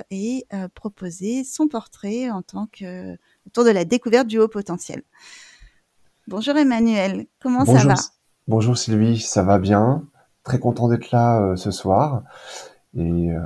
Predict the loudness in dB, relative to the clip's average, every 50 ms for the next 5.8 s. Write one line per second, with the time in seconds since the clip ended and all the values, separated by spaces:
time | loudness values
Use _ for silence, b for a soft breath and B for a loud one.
0 | -8 -6 -6 -4 -2 -2 -4 -4 -4 -4 -4 -4 -4 -4 -4 -2 0 0 2 0
1 | 0 -2 -2 -2 -4 -6 -8 -10 -8 -6 -4 -4 -6 -6 -8 -6 -4 -2 0 0
2 | 0 0 -2 -4 -6 -6 -6 -8 -6 -4 -4 -4 -4 -4 -8 -8 -8 -10 _ _
3 | _ _ B B B B B B B B B B -6 -4 -2 -2 0 0 2 2
4 | 0 0 0 0 2 2 2 2 2 0 0 2 0 0 0 0 0 0 0 2
5 | 2 4 4 6 6 4 4 2 -2 -6 -10 -6 -6 -6 -6 -8